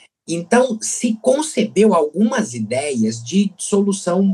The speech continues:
parcial pras S As, mas, é, ideias pensadas fora do texto da lei. Só que isso acabou aparecendo no Poder Judiciário e, é,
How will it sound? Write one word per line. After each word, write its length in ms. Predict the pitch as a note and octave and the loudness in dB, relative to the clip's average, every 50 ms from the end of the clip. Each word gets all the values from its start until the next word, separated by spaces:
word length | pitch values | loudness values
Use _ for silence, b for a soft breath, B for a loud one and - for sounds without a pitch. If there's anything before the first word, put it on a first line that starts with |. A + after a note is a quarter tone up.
| - _ | -2 _
parcial 720 | - F#3 - - - - - - - C3+ - - G3+ F#3 - | -6 -6 -6 -8 -12 -10 -6 -2 -2 0 0 2 0 0 -2
pras 300 | - A2 A2 G#2+ G2 G2+ | -4 -6 -6 -6 -6 -8
S 260 | F#2+ F2+ - - - - | -10 -12 -12 -14 -12 -8
As, 340 | - A2 A#2+ A2+ - - b b b b b b b b b | -8 -8 -8 -8 -12 -16 b b b b b b b b b
mas, 420 | F3 F#3+ G#3 A3 A#3 A#3 - - - - | 0 2 2 2 2 0 -4 -8 -6 -2
é, 260 | F#3 G3+ G3 G3 G3 - - - _ _ _ _ _ _ _ | -2 0 0 -2 -6 -10 -16 -20 _ _ _ _ _ _ _
ideias 640 | - G3+ F#3+ G#3+ G#3+ G#3+ A3+ A3+ A3 A3 - - _ _ _ _ _ _ | -2 0 2 4 4 4 4 2 0 0 -2 -8 _ _ _ _ _ _
pensadas 640 | - A3 G#3+ G#3 - - F#3+ F3+ F#3 G3 G3 G3 - | 4 4 4 4 2 0 -4 -2 -2 -2 -4 -4 -6
fora 500 | - - _ G3+ G3 G3+ G#3+ G#3+ G#3+ G#3 | -10 -6 _ 0 2 2 2 2 0 -2
do 220 | F#3+ F3+ A3 A3 | 0 0 0 0
texto 440 | G#3+ - - D#3 D#3+ - - - F3 | 0 -2 -6 -6 -6 -6 -8 -12 -12
da 220 | E3 D#3+ F3 F#3+ A3 | -6 -4 0 2 2
lei. 240 | F3+ D#3+ - - - _ _ _ b b b b b b b b | 4 2 0 -2 -6 _ _ _ b b b b b b b b
Só 240 | - - - B3 B3+ | -12 -2 0 0 0
que 280 | - - A3 G3+ A3+ | 0 2 4 4 4
isso 260 | - - - - B3 - | 4 2 0 -2 -2 0
acabou 580 | - E3+ F#3 - G#3 G3 - - G#3 A3+ B3+ B3+ | 2 0 0 0 -2 -2 0 2 4 4 4 4
aparecendo 680 | A3+ G#3+ - E3 D3 D3 - - - C#3+ C3 B2+ B2+ B2 | 2 0 -2 -4 -4 -4 -8 -8 -8 -8 -8 -8 -8 -10
no 100 | B2+ B2 | -10 -6
Poder 460 | B2+ B2 A2 G2+ G#2+ A2+ A2+ A2 A2+ | -4 -2 -2 0 2 2 2 2 -2
Judiciário 1040 | G#2+ G#2+ G#2 A2+ D#3 F#3 A3 - - - - G#2+ G2 A#2 C#3 D#3 D3 B2+ A2 A2 b b b b b b b b b b _ _ - | -4 -6 -6 -6 -6 -6 -6 -8 -12 -6 -4 -2 2 2 2 2 2 0 -2 -6 b b b b b b b b b b _ _ -2
e, 360 | E3+ F#3+ G3 G3 F#3+ - - _ _ _ _ - | 2 4 4 4 4 2 -4 _ _ _ _ -6
é, 460 | - F3 F3 F3 F3 F3+ F3 E3+ | -6 -4 -4 -4 -4 -4 -4 -6